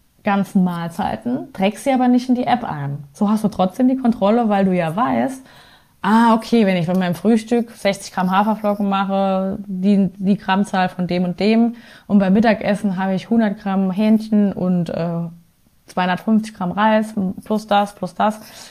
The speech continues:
dann komme ich ungefähr auf meine Makros am Tag oder meine Kalorien am Tag.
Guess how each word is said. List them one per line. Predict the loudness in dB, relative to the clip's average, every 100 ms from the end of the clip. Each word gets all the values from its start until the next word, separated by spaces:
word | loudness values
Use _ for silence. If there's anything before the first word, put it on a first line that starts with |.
| -8
dann | -4
komme | 2 4
ich | 4
ungefähr | 6 4 4 0
auf | 0
meine | 0 0
Makros | -2 -2 -2
am | -2 -6
Tag | -6 -10 -2
oder | 0
meine | 0 0
Kalorien | 2 2 6 6 4 2
am | -4
Tag. | -2 -4 -4